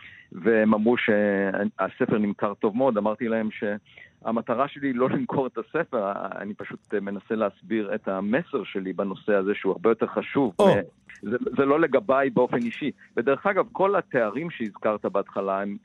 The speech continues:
Speaker 1: לגמרי לא חשובים מבחינתי. היית יכול לתאר אותי כמושבניק, נולדתי במושב בית חנן, אספתי ביצים כל יום אחרי הצהריים, הייתי נוסע עם הטרקטור לגבעות של המושב וקורא ספרי פילוסופיה.
Speaker 2: לא, לא, אבל
Speaker 1: ומי
Speaker 2: אתה יודע,
Speaker 1: שמכיר אותי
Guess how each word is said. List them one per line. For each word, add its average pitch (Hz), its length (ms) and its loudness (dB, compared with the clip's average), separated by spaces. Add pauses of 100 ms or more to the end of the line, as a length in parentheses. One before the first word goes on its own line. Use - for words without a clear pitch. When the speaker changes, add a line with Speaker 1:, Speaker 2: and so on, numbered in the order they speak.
(140)
Speaker 1:
לגמרי 135 420 0
לא 139 100 2
חשובים 131 520 -6
מבחינתי. 98 560 -10 (280)
היית 120 260 -6
יכול 127 220 -4
לתאר 120 240 -2
אותי 120 260 -6
כמושבניק, 104 800 -6 (320)
נולדתי 127 420 -4
במושב 117 460 -2
בית 113 220 -2
חנן, 95 440 -6 (320)
אספתי 131 400 -4
ביצים 117 460 -2
כל 113 260 0
יום 117 160 2
אחרי 104 220 -2
הצהריים, 101 680 -2 (400)
הייתי 110 300 0
נוסע 113 280 0
עם 113 120 2
הטרקטור 110 560 -2
לגבעות 98 680 0
של 110 140 -4
המושב 104 480 -2
וקורא 101 320 -4 (100)
ספרי 101 280 -4
פילוסופיה. 98 640 -2
Speaker 2:
לא, 254 200 6
לא, 294 160 6
אבל 233 80 6
Speaker 1:
ומי 226 80 6
Speaker 2:
אתה - 140 2
יודע, 247 180 8
Speaker 1:
שמכיר 180 140 4
אותי 123 120 -2